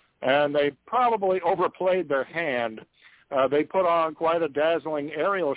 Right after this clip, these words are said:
show in the sky over, um, Edwards Air Base that night when there wasn't too many people around.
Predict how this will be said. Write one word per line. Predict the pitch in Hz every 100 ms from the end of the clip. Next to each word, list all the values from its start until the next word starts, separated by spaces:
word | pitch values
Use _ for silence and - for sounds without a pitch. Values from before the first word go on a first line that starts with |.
| -
show | 143 135 139 180 185
in | 160 139
the | 135
sky | - 147 139 160
over, | 156 135 147 147 143 135
um, | 131 131 _ _ _ _ -
Edwards | 139 135 139 139 170
Air | 135
Base | 123 127 131 -
that | 120 127 110
night | 117 120 208 - - _ _ _
when | 127 127 123 120
there | 120 120
wasn't | 120 123 123
too | - 120
many | 117 113
people | 131 123 120 113
around. | 110 117 120 156 202